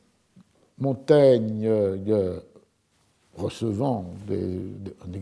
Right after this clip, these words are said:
plusieurs exemplaires de cette édition parisienne de quinze cent quatre-vingt-huit, va en utiliser un pour, euh, apporter toute une série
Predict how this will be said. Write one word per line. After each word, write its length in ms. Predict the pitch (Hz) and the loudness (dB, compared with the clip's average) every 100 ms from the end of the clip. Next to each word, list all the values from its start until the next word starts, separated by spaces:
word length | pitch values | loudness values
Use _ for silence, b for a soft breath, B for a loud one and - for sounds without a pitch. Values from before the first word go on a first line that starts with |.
| 101 - | -12 -10
plusieurs 420 | - 131 160 117 | -6 0 2 2
exemplaires 540 | 104 101 147 - 196 120 | -2 -4 -6 -4 -2 -2
de 120 | 95 | -6
cette 240 | - - 117 | -8 -6 -4
édition 420 | 107 104 117 107 | -4 -4 -6 -4
parisienne 480 | 110 110 117 123 110 | -2 0 2 0 0
de 80 | |
quinze 220 | 107 113 - | -2 -4 -8
cent 140 | 113 | -6
quatre-vingt-huit, 720 | 110 110 104 107 139 185 208 - - B B B | -6 -2 -2 -2 -2 -4 -6 -8 -20 B B B
va 280 | 127 165 147 - | 4 6 4 0
en 180 | 123 | 0
utiliser 720 | 151 208 196 175 143 120 117 - - | 2 0 0 0 0 2 0 0 0
un 260 | 165 214 - - b b b b | 2 2 -6 -20 b b b b
pour, 540 | 156 165 151 131 - 139 | 2 4 4 0 0 6
euh, 220 | 127 113 - | 8 6 0
apporter 880 | 147 - 127 123 - - 151 175 214 - - | -4 2 2 2 -6 -4 0 2 0 -8 -2
toute 340 | 269 240 - | 0 0 -2
une 160 | 165 135 | -4 -4
série 720 | - - 147 143 127 123 110 | -4 -2 2 2 2 2 2